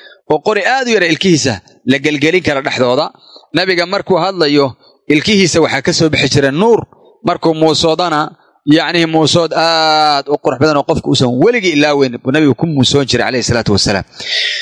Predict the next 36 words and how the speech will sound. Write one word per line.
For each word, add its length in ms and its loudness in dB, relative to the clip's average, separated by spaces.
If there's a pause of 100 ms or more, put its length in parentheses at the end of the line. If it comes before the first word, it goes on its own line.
(180)
Muhaddam 480 0
ma 160 0
ahayn 200 -2
baanu 240 -2
nabigu 220 0
mid 180 2
cayiloon 600 2 (140)
oo 140 4
buuran 520 2
oo 100 4
balacsan 480 0
oo 120 2
isaga 200 0
dhan 200 -2
intaa 240 0
leeg 240 0
ma 180 -2
ahayne. 380 0
Nabigu 280 2
wuxuu 220 2
ahaa 220 0
baan 180 0
nidhi 180 0
maxay? 360 -2 (420)
Mid 400 0
boggiisa, 720 -2 (720)
laabtiisa 680 0
iyo 120 2
calooshiisu 540 2
ay 120 2
siman 280 -2
yihiin 220 2
buu 120 0
ahaa. 220 -6 (640)
Yacnihii 720 2 (320)
mustawan 920 0